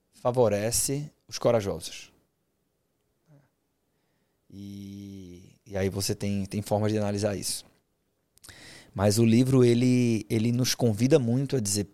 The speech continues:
"Porra, você só tem uma vida aqui, velho. Então, com o mínimo de responsabilidade, vá fazer,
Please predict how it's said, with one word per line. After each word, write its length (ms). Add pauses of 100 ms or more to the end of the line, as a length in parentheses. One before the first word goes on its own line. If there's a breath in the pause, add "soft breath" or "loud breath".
(240)
"Porra, 640 (140)
você 180
só 160
tem 220
uma 200
vida 220
aqui, 320
velho. 340 (360)
Então, 140
com 160
o 40
mínimo 240
de 80
responsabilidade, 880
vá 140
fazer, 520